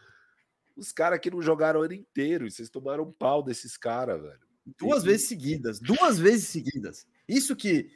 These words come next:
Speaker 2: isso pra mim foi, foi o,
Speaker 1: Não,
Speaker 2: sem
Speaker 1: e foi
Speaker 2: dúvida,
Speaker 1: muito
Speaker 2: o
Speaker 1: louco,
Speaker 2: ponto
Speaker 1: né? Porque
Speaker 2: ba-
Speaker 1: eles tinham, eles tinham acabado de, o jogo anterior a esses dois jogos do Charlotte
Speaker 2: Foi do
Speaker 1: foi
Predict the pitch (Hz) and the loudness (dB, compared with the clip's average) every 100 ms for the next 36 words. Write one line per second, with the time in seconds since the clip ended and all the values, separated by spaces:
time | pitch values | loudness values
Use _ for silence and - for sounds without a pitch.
0 | _ - - 349 277 190 160 208 143 - | _ -12 2 4 6 4 6 4 2 -4
1 | - 156 175 - 185 190 190 170 139 113 | 2 4 4 2 6 8 10 8 6 2
2 | - _ _ _ - - - - 233 277 | -6 _ _ _ -20 -20 -20 2 6 8
3 | 285 240 233 254 427 - 220 233 214 226 | 10 10 8 10 12 12 12 10 10 4
4 | 123 160 - - 160 - 131 120 165 160 | 8 6 6 0 -6 -4 -6 -4 -4 -2
5 | 143 151 208 208 175 _ _ _ 113 104 | 2 2 0 -4 -14 _ _ _ -10 -2
6 | 143 226 359 - 147 123 113 107 - 101 | 2 2 2 0 2 6 4 2 -6 -6
7 | 104 104 104 98 90 - 98 113 170 107 | -4 -2 -2 -4 -10 -6 -2 -2 -2 -6
8 | - - _ _ _ - 139 | -8 -20 _ _ _ -4 0